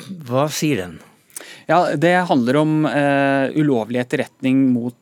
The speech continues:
Speaker 2: eh, statshemmeligheter, og så sier P S T at de mener at han har gjort det da på vegne av russisk, eh, etterretning.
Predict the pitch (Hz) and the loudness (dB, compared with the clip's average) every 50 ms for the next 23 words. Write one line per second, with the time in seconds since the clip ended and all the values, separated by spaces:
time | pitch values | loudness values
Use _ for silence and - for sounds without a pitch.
0 | _ - - 131 127 123 120 120 120 120 120 120 120 - - 127 123 120 - 127 | _ -8 -4 -4 -2 -2 -4 -4 -4 -6 -6 -6 -8 -8 -8 -8 -8 -6 -6 -6
1 | 110 104 - - - - 127 117 113 123 117 113 113 113 110 - 190 196 180 - | -6 -6 -8 -10 -8 -8 -8 -6 -4 -4 -4 -4 -4 -6 -4 -4 -2 -2 0 -2
2 | 139 131 131 123 - - 123 123 - - - 113 110 110 - 131 127 127 113 107 | -2 -2 -2 -2 -2 -4 -8 -8 -8 -8 -6 -6 -6 -6 -4 -4 -4 -2 -4 -6
3 | 104 110 113 113 - 117 120 120 120 117 113 _ - 123 120 113 110 - 127 123 | -10 -10 -12 -10 -10 -8 -6 -6 -6 -6 -8 _ -8 -6 -6 -6 -6 -6 -4 -2
4 | 123 117 110 107 107 110 117 117 117 120 - _ - - - _ _ - 131 123 | -2 -2 -4 -6 -6 -4 -4 -4 -4 -6 -10 _ -20 -20 -20 _ _ -6 -2 -2
5 | 120 117 - - 131 127 - - - - - - 131 127 127 123 123 123 123 127 | -2 -2 -2 -4 -4 -2 -2 -4 -6 -6 -4 -2 0 0 0 0 0 -2 -2 -2
6 | - - 135 127 - _ - 175 208 226 208 | -2 0 -2 -2 -2 _ -2 0 0 0 0